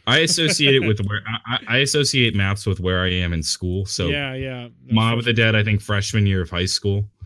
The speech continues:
Speaker 2: Freshman year of college.
Speaker 1: Revelations, I think, I think, like,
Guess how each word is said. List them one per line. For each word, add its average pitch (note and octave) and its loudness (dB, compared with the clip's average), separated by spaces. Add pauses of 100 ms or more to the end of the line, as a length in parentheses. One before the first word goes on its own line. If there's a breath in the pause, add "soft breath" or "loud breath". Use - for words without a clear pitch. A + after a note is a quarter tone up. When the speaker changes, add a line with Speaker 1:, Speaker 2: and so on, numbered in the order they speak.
(120)
Speaker 2:
Freshman A#2+ -16
year A#2 -10
of G#2+ -18
college. A2 -10
Speaker 1:
Revelations, G#2 2
I F#2 0
think, - -6 (300)
I F2+ -6
think, F2 -6
like, D#2+ -6